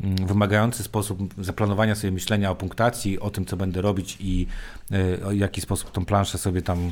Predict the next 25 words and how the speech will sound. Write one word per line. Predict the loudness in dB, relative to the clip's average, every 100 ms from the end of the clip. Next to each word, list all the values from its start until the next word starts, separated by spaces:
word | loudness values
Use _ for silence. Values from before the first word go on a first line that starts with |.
| -4
eksplorować, | -8 -8 -2 2 4 4 2 -2 -8 -10 -16 -10 -8 -4
pro-, | -4
w-, | -4 -6 -8 -6 -6 -6
w-, | -8 -14 -14 -6
poruszać | 2 4 6 4 2
się | 2
na | 2 2
niej | 2 0
i | 0
budować | 2 2 2 0
sobie | -2
na | 0
niej | 0 0
rzeczy. | -2 0 0 0 -10 -18 -20 -12 0
E, | 4 6 6 4 2 -2 -2
i | 2
muszę | 4 4
powiedzieć, | 4 4 2 0
że | 0 0
ta | 2
implementacja | 2 2 2 2 2 2 4 4 2 0 -2
Board | 2 2 4
Game | 2 2
Arenowa | 2 4 4 4 2
jest | 4 2 0 -4 -16